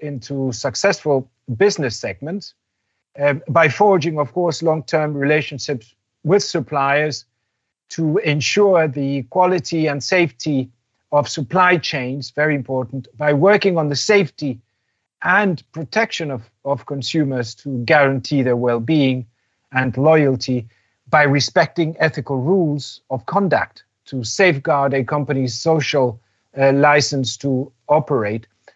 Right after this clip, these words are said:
So with inclusive growth, um, what, what we want to do is actually to invest in companies that strive to reduce, uh, social inequalities while doing business profitably.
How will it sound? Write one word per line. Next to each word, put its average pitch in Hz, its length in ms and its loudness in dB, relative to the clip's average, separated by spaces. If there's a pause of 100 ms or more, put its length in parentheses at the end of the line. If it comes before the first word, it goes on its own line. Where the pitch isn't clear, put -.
So 185 200 2
with 180 320 0
inclusive 190 600 0
growth, 180 500 2 (640)
um, 151 220 -4 (140)
what, 165 360 0 (140)
what 151 220 -2
we 160 120 2
want 185 400 2
to 160 80 -2
do 175 300 2
is 151 180 0
actually 160 360 0
to 156 180 -2
invest 170 540 0
in 147 360 -2
companies 160 460 0
that 143 180 -2
strive 151 600 2
to 143 180 0
reduce, 131 720 0 (520)
uh, 139 200 4
social 208 560 2
inequalities 147 840 -2
while 139 180 2
doing 180 320 4
business 135 460 -2
profitably. 110 640 -2